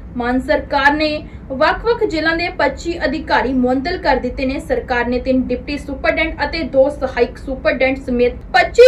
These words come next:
ਜੇਲ੍ਹ ਕਰਮਚਾਰੀ ਮੁਅੱਤਲ ਕਰ ਦਿੱਤੇ ਨੇ। ਭ੍ਰਿਸ਼ਟਾਚਾਰ ਅਤੇ ਨਸ਼ੀਲੇ ਪਦਾਰਥਾਂ ਦੇ ਨੈਟਵਰਕ ਨੂੰ ਖਤਮ ਕਰਨ ਲਈ ਇਸ ਵੱਡੀ ਕਾਰਵਾਈ ਨੂੰ ਅੰਜਾਮ ਦਿੱਤਾ ਗਿਆ। ਜੇਲ੍ਹਾਂ 'ਚ ਭ੍ਰਿਸ਼ਟਾਚਾਰ ਅਤੇ ਡਰੱਗ ਪਦਾਰਥਾਂ ਦੇ ਨੈਟਵਰਕ ਬਾਰੇ ਜਾਣਕਾਰੀ ਮਿਲੀ, ਜਿਸ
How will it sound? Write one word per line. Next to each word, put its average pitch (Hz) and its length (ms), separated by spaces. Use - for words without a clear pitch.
ਜੇਲ੍ਹ 392 360
ਕਰਮਚਾਰੀ 311 640
ਮੁਅੱਤਲ 302 520
ਕਰ 233 160
ਦਿੱਤੇ 233 300
ਨੇ। 320 220
ਭ੍ਰਿਸ਼ਟਾਚਾਰ 262 560
ਅਤੇ 269 160
ਨਸ਼ੀਲੇ 262 420
ਪਦਾਰਥਾਂ 247 480
ਦੇ 277 100
ਨੈਟਵਰਕ 262 480
ਨੂੰ 285 160
ਖਤਮ 285 320
ਕਰਨ 294 280
ਲਈ 294 240
ਇਸ 453 180
ਵੱਡੀ 330 280
ਕਾਰਵਾਈ 269 400
ਨੂੰ 294 160
ਅੰਜਾਮ 302 440
ਦਿੱਤਾ 269 300
ਗਿਆ। 311 260
ਜੇਲ੍ਹਾਂ 359 420
'ਚ 523 180
ਭ੍ਰਿਸ਼ਟਾਚਾਰ 370 680
ਅਤੇ 381 160
ਡਰੱਗ 269 300
ਪਦਾਰਥਾਂ 277 380
ਦੇ 311 120
ਨੈਟਵਰਕ 285 480
ਬਾਰੇ 262 320
ਜਾਣਕਾਰੀ 320 600
ਮਿਲੀ, 311 220
ਜਿਸ 427 380